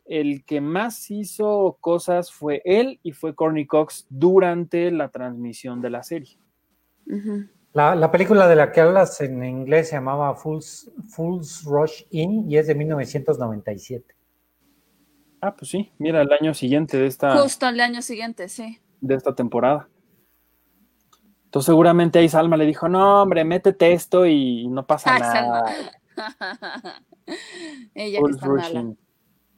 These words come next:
Speaker 2: Sí, sí, sí.
Speaker 1: Sí. Pero la, la verdad es que a mí sí me gusta mucho este episodio porque sí es muy, es muy tonto, es muy, es muy irónico. Aquel momento en el que, en el que Chandler queriendo,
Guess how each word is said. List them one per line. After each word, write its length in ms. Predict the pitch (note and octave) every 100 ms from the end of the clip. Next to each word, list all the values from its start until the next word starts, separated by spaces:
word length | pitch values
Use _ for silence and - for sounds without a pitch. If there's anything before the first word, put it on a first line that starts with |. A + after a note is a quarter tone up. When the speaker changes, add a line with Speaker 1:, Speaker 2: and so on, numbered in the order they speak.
| _ -
Speaker 2:
Sí, 380 | F3 F3 F#3+
sí, 280 | D#3+ D#3 D#3 -
sí. 400 | A2 - - -
Speaker 1:
Sí. 100 | -
Pero 120 | G3+
la, 120 | A#3+ C4
la 200 | A#3+ B3+
verdad 200 | D4 E4+
es 80 |
que 60 | -
a 40 |
mí 140 | A3+ A3+
sí 80 | A3+
me 100 | G3+
gusta 220 | F#3+ F#3
mucho 240 | F3+ -
este 120 | F#3 F3
episodio 420 | C#3+ C#3 C#3+ D#3
porque 300 | C3+ C3 C3+
sí 140 | E3
es 160 | E3+ E3
muy, 440 | F3 F3 F3 E3+ - _ _ _ -
es 80 | F3+
muy 200 | G#3+ F#3+
tonto, 500 | F3+ E3+ E3+ F3 F3+
es 120 | E3+
muy, 640 | F3 F3 F3 F3+ E3+ C3 _ _ _ _ _ _ _ _ - -
es 140 | D#3
muy 200 | F#3 F3
irónico. 440 | D#3+ D#3+ E3+ F3+
Aquel 240 | E3 F#3 F#3+
momento 400 | G3 F#3 F3+ G3
en 100 | E3+
el 120 | C#3
que, 500 | C#3+ C#3 C3+ B2+ - _
en 180 | C#3+ C3+
el 140 | B2+
que 320 | C3 C3+ B2 _ _
Chandler 540 | - D#3+ D#3+ E3 D3+ - _ - - _ _ _ _
queriendo, 720 | C#3+ C#3+ D#3+ D#3 D#3 D3+ B2+